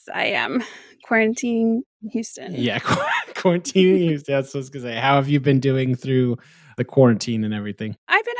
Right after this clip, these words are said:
Speaker 1: okay, hanging in there. So my plan was to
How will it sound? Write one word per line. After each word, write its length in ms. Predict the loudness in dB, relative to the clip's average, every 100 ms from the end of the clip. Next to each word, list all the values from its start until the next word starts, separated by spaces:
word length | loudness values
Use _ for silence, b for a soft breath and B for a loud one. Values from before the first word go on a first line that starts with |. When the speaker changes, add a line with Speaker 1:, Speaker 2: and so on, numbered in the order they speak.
| -8
Speaker 1:
okay, 580 | -2 0 2 0 -6 -8
hanging 260 | -6 -4
in 180 | -4 -2
there. 420 | 0 2 2 0 -6 _
So 460 | -14 -4 0 0 0
my 200 | -2 -2
plan 560 | -2 -4 -2 -2 -2 -2
was 460 | 0 0 -2 -6 -10
to 400 | -4 -2 -2 -2